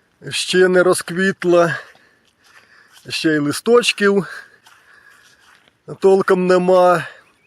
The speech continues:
І над яблунею хрущі гудуть. А тут ось і груша, уже з листочками, тут взагалі,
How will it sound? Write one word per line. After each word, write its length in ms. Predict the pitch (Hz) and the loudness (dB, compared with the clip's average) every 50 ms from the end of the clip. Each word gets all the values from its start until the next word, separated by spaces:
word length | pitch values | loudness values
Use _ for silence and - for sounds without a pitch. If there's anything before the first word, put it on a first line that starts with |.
| _ _ _ _ _ _ _ _ _ _ _ _ _ _ _ | _ _ _ _ _ _ _ _ _ _ _ _ _ _ _
І 160 | 143 156 165 | -6 -4 -2
над 240 | 160 156 147 147 139 | 0 0 0 0 -2
яблунею 1000 | 160 160 190 233 247 240 233 196 208 208 208 196 202 202 196 190 185 185 185 170 - - | -6 -2 0 2 2 2 2 0 0 -2 0 2 2 2 2 2 2 0 0 0 -4 -12
хрущі 840 | - - - 185 196 196 - - - - - 190 202 202 202 196 156 123 | -18 -12 -6 -4 -4 -2 -2 -4 -6 -4 -4 -2 0 0 0 -2 -4 -6
гудуть. 800 | 151 160 151 196 185 160 156 196 196 196 196 196 - - - - - _ _ _ _ _ _ _ _ _ _ _ _ _ | -10 -6 -6 -6 -6 -4 -4 -4 -4 -2 -4 -6 -6 -10 -16 -18 -20 _ _ _ _ _ _ _ _ _ _ _ _ _
А 140 | - 151 160 | -2 -2 -2
тут 300 | - - 196 190 - - | 0 0 -2 0 2 2
ось 200 | 175 160 - - | 0 0 0 0
і 60 | 175 | 0
груша, 720 | 160 156 185 220 247 262 247 - - 208 208 208 202 185 - - _ _ _ _ _ _ _ _ _ _ _ _ _ _ _ | 0 0 0 0 0 -2 -2 -2 2 2 2 2 2 0 -6 -12 _ _ _ _ _ _ _ _ _ _ _ _ _ _ _
уже 340 | - 165 180 147 180 190 180 | -4 -4 -2 2 2 2 2
з 80 | 147 151 | 2 2
листочками, 880 | 175 170 175 - - - 226 240 247 - - - - 208 202 190 190 180 | 2 0 0 0 -2 -2 0 2 2 0 0 -2 0 0 2 2 0 0
тут 240 | - 208 208 202 170 | 0 -2 -2 -2 -4
взагалі, 800 | 160 147 180 202 165 180 196 190 185 175 165 151 143 139 117 | -4 -2 0 0 2 0 -2 0 -2 -2 0 0 -2 -2 -6